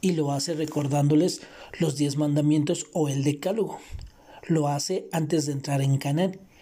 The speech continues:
y además les recuerda algunos acontecimientos históricos para motivarlos a la obediencia. Dios había pactado con ellos en Horeb y no solo hi-, lo hizo con sus padres, sino con esta generación que ahora tomaría la tierra prometida.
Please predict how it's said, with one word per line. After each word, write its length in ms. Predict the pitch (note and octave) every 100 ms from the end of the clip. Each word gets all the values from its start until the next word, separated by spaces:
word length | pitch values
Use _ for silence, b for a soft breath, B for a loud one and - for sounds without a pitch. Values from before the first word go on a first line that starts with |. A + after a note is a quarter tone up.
| B
y 120 | D#3 D#3+
además 440 | D3 D3 C#3+ D3
les 160 | F3+ D3+
recuerda 380 | D3+ D3+ D3
algunos 460 | D3+ C3+ D3 D3 D3
acontecimientos 840 | C#3 C#3 C#3+ - C#3+ C#3 C#3 D3
históricos 600 | D#3 - D3+ D3 C#3 - B B B -
para 180 | D3+
motivarlos 720 | C3+ C3 C#3 C3 A2+ C3 -
a 40 | C#3
la 120 | C3+
obediencia. 540 | C#3 D3+ G3 G3+ - - _ _ B B B B -
Dios 260 | F#3 D4
había 300 | G#3 E3+ F#3+
pactado 420 | F#3+ - E3 D#3 D#3
con 220 | D3+ C#3+
ellos 280 | C#3 C#3 D3
en 100 | C#3+
Horeb 320 | D3+ F#3 - - B B B - -
y 240 | E3 F#3+ - _ -
no 260 | E3+ F3+
solo 360 | F#3 E3+ D#3+ D#3+
hi-, 160 | D3+ -
lo 220 | D#3 C#3+
hizo 240 | C#3+ D3+
con 180 | D3 C#3
sus 200 | C#3 C#3+
padres, 420 | - F3+ F3 - B B B
sino 360 | - - D3+ C#3+
con 220 | D3 C#3+
esta 240 | D3 D3 D3+
generación 720 | E3 C#3+ C#3 C3 - D3 C#3+
que 100 | C#3+
ahora 340 | C3 C3 C3+
tomaría 460 | C#3+ C3+ C3+ C3+ C3+
la 160 | C3+
tierra 300 | - B2 C3
prometida. 600 | C#3 C3+ C#3 F#3+ F#3+ -